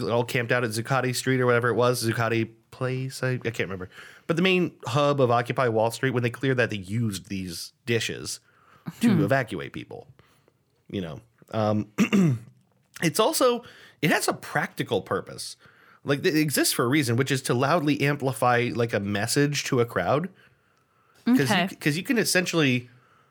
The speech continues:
Speaker 1: communicate over very long distances with these devices. Um, interestingly, they,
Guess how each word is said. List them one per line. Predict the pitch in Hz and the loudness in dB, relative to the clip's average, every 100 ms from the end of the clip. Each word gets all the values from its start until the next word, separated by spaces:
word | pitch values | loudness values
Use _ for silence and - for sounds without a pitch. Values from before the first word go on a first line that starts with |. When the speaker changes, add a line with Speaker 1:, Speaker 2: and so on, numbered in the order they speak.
| _ _ _ _ _ _ _ - 104 | _ _ _ _ _ _ _ -16 -8
Speaker 1:
communicate | - 165 180 170 165 143 | -2 2 2 2 0 2
over | 143 135 131 117 107 - | 2 2 2 0 -2 -6
very | 110 113 165 165 143 | -10 0 2 2 2
long | 131 127 123 113 | 2 2 2 0
distances | 117 113 113 - 90 85 - - - | 0 0 -2 -2 -4 -6 -10 -14 -4
with | 117 - | -4 -2
these | 107 92 | -6 -4
devices. | 104 98 90 - - - - _ _ _ _ _ - | -4 -2 -4 -8 -12 -14 -14 _ _ _ _ _ -6
Um, | 107 110 110 107 104 - _ _ _ _ - | 0 0 0 0 -4 -8 _ _ _ _ -4
interestingly, | 165 247 320 165 147 131 | -2 0 0 2 2 2
they, | 123 131 127 | 2 2 0